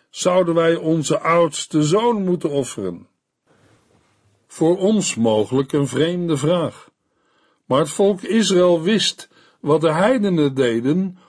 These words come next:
om hun goden gunstig te stemmen. Zij hadden er zelfs hun kinderen voor over en offerden hen aan de Moloch. Maar de Heere veroordeelde zulke praktijken.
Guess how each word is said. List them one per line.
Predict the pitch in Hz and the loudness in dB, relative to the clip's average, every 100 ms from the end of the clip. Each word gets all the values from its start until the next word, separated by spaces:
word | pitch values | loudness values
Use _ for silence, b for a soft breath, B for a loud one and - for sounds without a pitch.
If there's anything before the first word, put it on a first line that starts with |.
| b | b
om | - 190 | -2 0
hun | 151 160 165 | 2 0 0
goden | 151 247 254 202 | 0 2 2 0
gunstig | - 190 175 - 156 - | -2 -2 -2 -4 -6 -4
te | 180 | -8
stemmen. | - 127 113 92 - _ _ _ _ _ _ _ _ _ _ _ | -4 -4 -4 -6 -12 _ _ _ _ _ _ _ _ _ _ _
Zij | - 180 | -6 0
hadden | 185 202 185 | 2 2 2
er | 170 | 2
zelfs | 151 170 165 - | 4 2 2 -2
hun | 151 | -6
kinderen | 147 220 214 175 170 | -2 0 2 2 0
voor | 147 156 | 2 0
over | 156 185 175 135 107 b b b | 2 2 2 0 -4 b b b
en | - 151 | -2 -2
offerden | - 208 - 165 156 | 0 -2 0 0 2
hen | 143 175 180 | 0 -2 -2
aan | 151 151 | -2 0
de | 143 | 0
Moloch. | 170 190 170 131 - - _ _ _ _ _ _ _ _ - | 2 2 2 0 -6 -20 _ _ _ _ _ _ _ _ -6
Maar | 117 110 | -2 0
de | 110 | 0
Heere | 117 196 175 123 | 0 0 0 0
veroordeelde | - 156 220 240 196 190 185 175 156 | -2 -2 2 2 2 2 2 2 0
zulke | 127 160 156 143 135 | 0 0 0 -2 -4
praktijken. | 139 131 - 123 113 104 | -2 -2 -2 -2 -2 -8